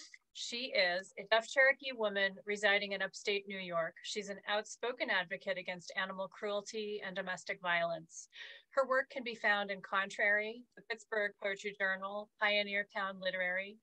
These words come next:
Grain, The Rumpus, Lit Quarterly, Massachusetts Review, Savant Garde, uh, Anomaly, Mouth, Rivermouth Review, and more. So, um,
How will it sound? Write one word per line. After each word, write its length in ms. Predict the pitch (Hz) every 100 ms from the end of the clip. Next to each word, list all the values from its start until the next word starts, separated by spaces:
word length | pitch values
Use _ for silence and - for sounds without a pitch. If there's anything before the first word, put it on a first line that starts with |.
| _ _
Grain, 480 | - 202 196 208 220 254 - -
The 80 |
Rumpus, 640 | 185 190 185 226 233 - -
Lit 260 | 202 214 -
Quarterly, 680 | - 233 233 240 247 247 254 - - _
Massachusetts 840 | 196 208 214 233 - 233 247 240
Review, 540 | 240 226 214 208 208 214 _ _
Savant 540 | - - 220 226 226 -
Garde, 480 | 208 202 202 202 202 _ _ - - 202
uh, 220 | 185 175 208
Anomaly, 720 | 214 226 240 226 214 208 202 _ _ 196
Mouth, 300 | 202 220 220 - -
Rivermouth 480 | 247 254 240 226 226
Review, 520 | 226 196 196 185 185 -
and 140 | 175 170 160
more. 360 | 156 147 151 165 _ _ - - _
So, 480 | - 247 233 220 220 -
um, 360 | 214 208 208